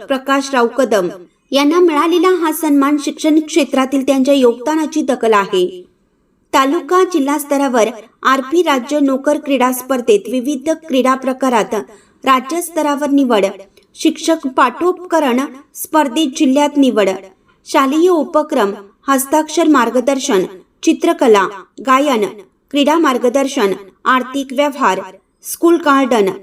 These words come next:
भाजीपाला व्यवस्थापन, डिजिटल प्रार्थना, योग, वाढदिवसाच्या निमित्त गोड जेवण, शालेय विज्ञान केंद्र, औषधी वनस्पती लागवड आणि त्यांच्या कार्यामुळे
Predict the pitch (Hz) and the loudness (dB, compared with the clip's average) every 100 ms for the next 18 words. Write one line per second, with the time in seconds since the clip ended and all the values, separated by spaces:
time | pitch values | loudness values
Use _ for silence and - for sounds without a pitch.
0 | - - 254 240 277 302 311 320 247 214 | -14 -2 0 0 0 2 2 2 2 0
1 | 233 294 262 226 196 196 - _ - 233 | -2 -2 0 0 0 -4 -16 _ -4 0
2 | 285 285 311 320 320 285 247 269 269 190 | 0 0 -2 -2 2 0 0 0 0 0
3 | - 185 _ - 240 277 190 190 - 190 | -4 -16 _ -4 2 4 2 -4 -10 -20
4 | _ 254 262 254 311 294 330 339 320 269 | _ -2 0 0 -6 -4 -4 -2 0 0
5 | 262 262 269 277 294 - _ - 294 - | -2 -2 -2 0 -2 -14 _ 0 0 2
6 | 302 214 196 180 185 - _ _ - 302 | 2 2 2 -2 -8 -20 _ _ -4 0
7 | 262 294 349 302 233 262 262 254 302 247 | 0 -2 -2 -4 -2 -2 -2 0 0 2
8 | 208 190 196 - - 262 269 262 320 330 | 2 0 -8 -16 -2 2 2 0 -2 -2
9 | 294 269 269 - 269 262 269 262 247 240 | -2 -2 -4 -2 -4 0 0 2 0 0
10 | 240 190 202 185 _ _ - 277 294 311 | 0 0 -2 -12 _ _ -2 0 0 0
11 | 277 262 330 330 285 254 277 359 320 214 | 2 2 -2 2 0 2 0 0 2 2